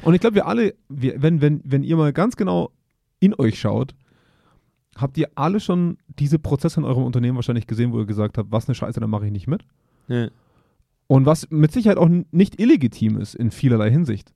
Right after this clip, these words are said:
Speaker 1: Ne? Also es sind ja nicht immer die guten Sachen, die man blockiert. Aber die Frage ist halt, was davon war Egoismus und was davon war kollektiv? Und ich glaube schon, dass sehr, sehr häufig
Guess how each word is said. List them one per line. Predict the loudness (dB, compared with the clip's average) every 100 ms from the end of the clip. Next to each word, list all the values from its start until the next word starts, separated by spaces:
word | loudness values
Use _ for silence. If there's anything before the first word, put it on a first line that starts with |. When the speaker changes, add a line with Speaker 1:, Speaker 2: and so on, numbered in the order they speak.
| -2
Speaker 1:
Ne? | 0 0
Also | -2
es | 0
sind | 2
ja | 2
nicht | 0
immer | 0 2
die |
guten | 2 2 0
Sachen, | 0 0 0
die | 0
man | 0
blockiert. | -2 -8 -8 -10 -10 _ _ _ _ _ _ _ _
Aber | 0 2
die | 2
Frage | 0 0 0 0
ist | -2 0
halt, | 2 2 0 -6 _ _ _ _ _ _ -2
was | 0 2
davon | 2 2 2
war | 2
Egoismus | 0 0 -2 -2 -2
und | 0
was | 0 0
davon | -2 -2 0
war | 0
kollektiv? | 0 -2 -4 -10 -12 -16 _ _ _ _ _ _ _ _ _ _ _ _ _ _ _
Und | 2 2
ich | 4
glaube | 2 4
schon, | 2 0
dass | 0
sehr, | 0
sehr | 2 2
häufig | 2 2 0 -4